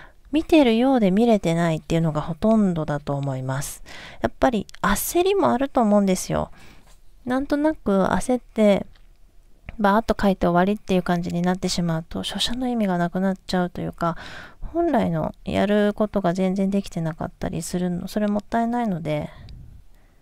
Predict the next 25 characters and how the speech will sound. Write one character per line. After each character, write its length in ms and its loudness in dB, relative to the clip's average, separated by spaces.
そ 80 -8
う、 160 -12
ち 120 -2
ゃ 80 6
ん 120 0
と 140 0
見 200 -2
る、 80 0
ま 200 2
ず 120 -6
は。 180 -4
見 180 -4
て、 840 2
感 480 2
じ 180 -4
て、 640 2
じ 100 2
ゃ 40 8
あ 40 6
や 180 4
っ 20 -4
て 300 -4
み 180 0
る。 160 -4
同 140 2